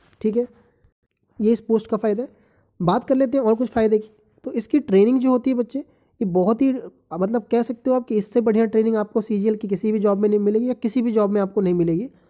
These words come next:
because इसमें सब कुछ एकदम बेसिक से लेकर के सब अच्छे तरीके से कराया जाता है। ट्रेनिंग कराने वाले भी बहुत अच्छे होते हैं। वहाँ पर जितने भी आपको इक्विपमेंट दिए जाते हैं, लैब जितनी भी होती है उनकी, सब ए क्वालिटी की होती है आपकी। और ऐसे ऐसे आपको वहाँ पर इक्विपमेंट में मिलेंगे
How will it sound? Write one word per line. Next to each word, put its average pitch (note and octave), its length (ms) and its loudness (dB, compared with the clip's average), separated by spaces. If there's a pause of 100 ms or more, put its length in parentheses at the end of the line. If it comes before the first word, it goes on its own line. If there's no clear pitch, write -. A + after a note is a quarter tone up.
(300)
because B3+ 280 0
इसमें C4 220 -4
सब A#3+ 320 -4
कुछ - 280 -6
एकदम A3 320 0 (120)
बेसिक G3 320 2
से A3+ 160 0
लेकर G#3+ 240 0
के A#3 80 -2
सब A3 140 -6
अच्छे G#3+ 200 -4
तरीके G#3 200 0
से G#3+ 60 -4
कराया G3 200 -2
जाता G3 220 -2
है। C4+ 60 -10 (420)
ट्रेनिंग A#3+ 260 2
कराने A3 280 2
वाले A#3+ 220 2
भी A#3+ 100 0
बहुत A3 240 -2
अच्छे A3+ 200 -2
होते A3 260 -2
हैं। C4+ 80 -8 (400)
वहाँ F#3 140 0
पर A3+ 100 0
जितने G#3+ 300 -2
भी A#3+ 80 0
आपको A#3+ 260 0
इक्विपमेंट A3 520 0
दिए A3 140 2
जाते G#3+ 280 0
हैं, C4 160 -4
लैब F3+ 320 4
जितनी G#3+ 300 0
भी G#3+ 80 -2
होती G#3+ 240 0
है G#3+ 60 2
उनकी, G3+ 280 -2 (480)
सब A#3+ 160 -2 (220)
ए G3 80 6
क्वालिटी G#3+ 420 0
की A3 100 -4
होती G3+ 300 0
है G#3+ 60 2
आपकी। G3+ 280 -6 (420)
और G#3+ 100 0
ऐसे G3+ 280 2
ऐसे A#3+ 180 -2
आपको A3 280 -2
वहाँ G#3+ 140 2
पर A3+ 140 -2
इक्विपमेंट G#3+ 460 0
में G#3+ 60 0
मिलेंगे G3+ 420 0